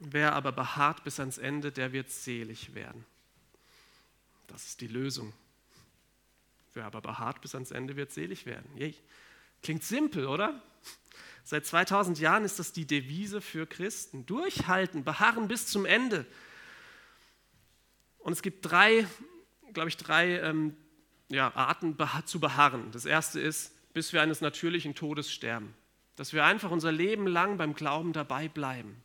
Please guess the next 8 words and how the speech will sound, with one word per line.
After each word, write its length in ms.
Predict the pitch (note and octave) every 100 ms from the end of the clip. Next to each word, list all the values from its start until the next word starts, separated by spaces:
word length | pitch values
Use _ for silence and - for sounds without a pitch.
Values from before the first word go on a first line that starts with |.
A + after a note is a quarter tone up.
| _ _ _ _ _ _ _ _ _ _ _ _
und 100 | D3+
uns 160 | D3 -
nicht 280 | D#3 - -
ablenken 480 | D#3 E3 D#3+ D3+
lassen 300 | D3+ C#3+ -
von 180 | D3+ D3+
anderen 400 | C3+ C#3+ C#3+ C#3+
Dingen 380 | C3+ D3 D3+ D3